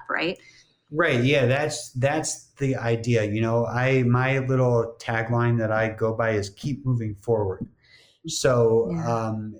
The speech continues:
Speaker 2: that's exactly right. You set the little goal, even if you don't wanna call it a goal, you call it an objective on the way to the goal, whatever name you wanna call it. And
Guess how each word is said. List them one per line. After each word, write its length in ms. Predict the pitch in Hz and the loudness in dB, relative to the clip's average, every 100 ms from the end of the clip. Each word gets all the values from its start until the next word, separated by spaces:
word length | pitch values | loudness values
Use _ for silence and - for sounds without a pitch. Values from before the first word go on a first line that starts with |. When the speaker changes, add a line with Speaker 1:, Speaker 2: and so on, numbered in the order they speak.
| 120 | -6
Speaker 2:
that's 260 | 131 131 | -6 -4
exactly 480 | 131 117 123 120 113 | -4 -2 -2 -2 -2
right. 320 | 113 113 - | 0 0 -2
You 100 | 117 | -4
set 260 | 117 160 156 | -2 -2 0
the 60 | 127 | 0
little 380 | 117 143 139 | 2 2 2
goal, 380 | 123 113 107 110 131 | 2 0 2 -2 -4
even 200 | 135 135 | -4 -2
if 180 | 123 | -2
you 80 | 123 | -2
don't 140 | 123 120 | -2 0
wanna 180 | 123 | 0
call 220 | 120 117 113 | 0 -2 -4
it 60 | |
a 40 | 113 | -2
goal, 220 | 110 113 | 0 0
you 160 | 110 | 0
call 240 | 104 117 113 | -2 0 0
it 140 | - | 0
an 100 | 110 | -6
objective 560 | 101 98 113 113 127 107 | -8 -2 -2 0 -2 -2
on 120 | 107 | -4
the 80 | 98 | -2
way 180 | 110 117 | 0 0
to 140 | 117 | -4
the 100 | - | -12
goal, 260 | - 117 113 | -2 0 4
whatever 480 | 117 131 127 123 110 | 2 2 2 0 0
name 260 | 110 117 | 0 0
you 120 | 113 107 | 0 -4
wanna 200 | 104 98 | -6 -8
call 320 | - 123 127 | -4 0 0
it. 260 | 101 92 - - - - _ _ _ _ _ _ | 0 -6 -12 -20 -20 -20 _ _ _ _ _ _
And 580 | 139 135 127 127 120 | 0 2 4 4 2